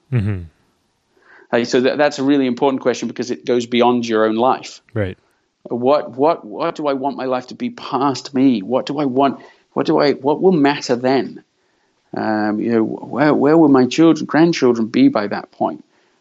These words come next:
Speaker 2: What contributions can I make that will have made a positive impact a hundred years from now? If you start with those kinds of questions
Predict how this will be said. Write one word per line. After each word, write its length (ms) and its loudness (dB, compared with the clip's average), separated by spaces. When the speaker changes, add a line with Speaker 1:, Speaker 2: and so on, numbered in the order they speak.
Speaker 2:
What 200 0
contributions 580 -2
can 120 -2
I 60 2
make 400 0
that 100 -6
will 300 2
have 260 -6
made 280 0
a 140 -2
positive 340 -4
impact 320 -4
a 40 -12
hundred 220 -8
years 120 -6
from 100 -6
now? 60 -6
If 380 0
you 80 0
start 420 0
with 120 -8
those 220 2
kinds 260 -4
of 60 -20
questions 520 -4